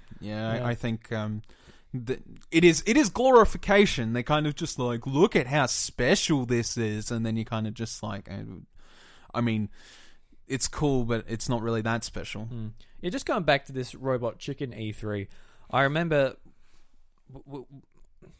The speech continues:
Speaker 2: was it two thousand fourteen?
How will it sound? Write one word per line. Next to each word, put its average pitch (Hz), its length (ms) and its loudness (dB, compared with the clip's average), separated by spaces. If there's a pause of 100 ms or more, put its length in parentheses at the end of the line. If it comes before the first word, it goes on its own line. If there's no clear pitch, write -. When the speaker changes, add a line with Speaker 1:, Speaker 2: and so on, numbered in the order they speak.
(100)
Speaker 2:
was 139 100 -14
it 139 80 -18
two 233 100 -6
thousand 240 260 -8 (840)
fourteen? 214 1160 -14